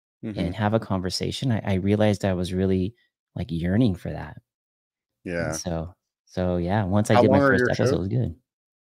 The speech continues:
Speaker 2: I keep 'em to about, they started as two hours, they went down to an hour. The last couple shows, I, at an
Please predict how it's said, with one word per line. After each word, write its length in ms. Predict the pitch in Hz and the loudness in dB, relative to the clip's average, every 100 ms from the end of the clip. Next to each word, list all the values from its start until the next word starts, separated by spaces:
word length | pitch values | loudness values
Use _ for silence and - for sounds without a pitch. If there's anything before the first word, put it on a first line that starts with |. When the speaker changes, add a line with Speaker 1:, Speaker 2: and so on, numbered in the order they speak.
| _ - _ _ - | _ -20 _ _ 4
Speaker 2:
I 100 | 143 | 4
keep 260 | - 214 247 | 6 6 8
'em 300 | 226 175 - | 8 6 -2
to 120 | - 151 | 4 8
about, 420 | 143 139 127 - | 10 10 6 2
they 60 | 135 | -2
started 320 | - 175 180 | 4 6 6
as 100 | 147 | 4
two 200 | - 156 | 2 6
hours, 440 | 143 139 139 135 | 8 8 6 4
they 100 | - | 4
went 200 | 131 139 | 4 4
down 180 | 127 127 | 6 4
to 120 | - 120 | 4 0
an 80 | - | 2
hour. 500 | 110 113 113 113 - _ _ _ _ _ _ _ | 4 6 6 4 -4 _ _ _ _ _ _ _
The 60 | 127 | 4
last 260 | 127 156 - | 4 2 0
couple 220 | 160 143 | 0 0
shows, 540 | - 131 127 123 123 - _ _ | 4 6 6 4 -2 -12 _ _
I, 100 | 123 - | -6 2
at 120 | |
an 60 | 123 | 2